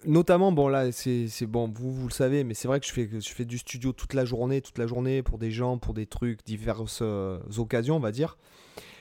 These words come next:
Et, et, et je, je, forcément, quand tu t'enregistres toute la journée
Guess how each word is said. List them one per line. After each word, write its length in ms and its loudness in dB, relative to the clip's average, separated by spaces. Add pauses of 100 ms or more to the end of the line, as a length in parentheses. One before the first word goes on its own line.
(120)
Et, 280 2 (300)
et, 120 2 (380)
et 100 6
je, 160 6 (180)
je, 760 2
forcément, 400 4
quand 140 2
tu 140 0
t'enregistres 640 4
toute 180 0
la 120 6
journée 540 2